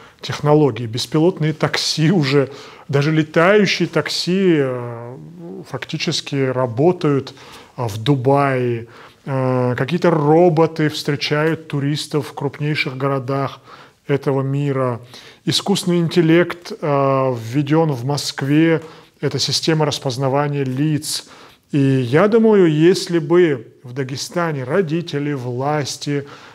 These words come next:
э, э, кураторы сферы образования сделали бы акцент, э, упор на подготовку таких, э,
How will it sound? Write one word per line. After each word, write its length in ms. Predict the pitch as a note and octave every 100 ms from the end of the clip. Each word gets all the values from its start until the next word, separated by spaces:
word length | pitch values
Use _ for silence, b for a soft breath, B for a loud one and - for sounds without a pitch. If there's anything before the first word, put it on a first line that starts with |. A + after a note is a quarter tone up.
| B
э, 360 | C#3 C#3 C3+ C3+ C3+ F#3+
э, 360 | F3+ D3 C#3 C3+
кураторы 520 | - D#3+ D#3+ E3 D3
сферы 360 | C#3 - D#3+ D#3
образования 680 | D3 D3 C3+ D3 C#3 C3+ C3
сделали 440 | A#2 B2+ E3 E3+
бы 200 | D3 C#3+
акцент, 640 | C#3 - - E3+ D#3 B2+ - B B B B _
э, 100 | C#3
упор 640 | C#3 F3 D3+ - F3+ F3 C#3
на 280 | C3 C#3 C#3
подготовку 640 | C3+ B2 B2 A#2+ F#3 -
таких, 420 | G#3 F#3 F#3+ F#3 A3
э, 420 | F3+ C#3+ C#3+